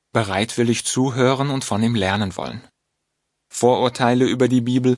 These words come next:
blendet man am besten bewusst aus, damit man offen für das ist, was Gott uns sagen möchte. Vorher beten.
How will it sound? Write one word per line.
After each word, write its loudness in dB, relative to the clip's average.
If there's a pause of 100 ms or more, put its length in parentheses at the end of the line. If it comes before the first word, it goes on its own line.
(160)
blendet 0
man 0
am -2
besten 0
bewusst 0
aus, 2 (180)
damit -2
man 2
offen 0
für -2
das 0
ist, -6
was -6
Gott -4
uns -6
sagen -6
möchte. -12 (1600)
Vorher 0
beten. -2